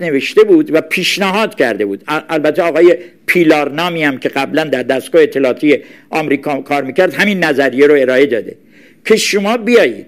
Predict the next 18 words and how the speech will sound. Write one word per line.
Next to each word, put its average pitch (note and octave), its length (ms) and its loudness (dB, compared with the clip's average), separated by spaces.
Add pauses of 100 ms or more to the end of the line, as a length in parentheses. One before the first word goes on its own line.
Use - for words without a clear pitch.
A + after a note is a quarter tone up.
(140)
برید G#3+ 280 4
با F#3 140 4
جمهوری E3 540 2
اسلامی C#3 540 -2
بسازید، F#3 800 0 (1200)
گاز A3 480 2
ایران G3+ 580 2
رو A3 300 4
جایگزین E3+ 1120 2 (480)
گاز E3+ 440 2 (540)
پوتین C4 420 2
کنید. F2 280 -12 (920)
این D4 300 -2 (360)
جوونا G3+ 420 0
برن A3+ 420 0
دنبال F3+ 380 2
این D3+ 300 0
سایت، F#3 400 0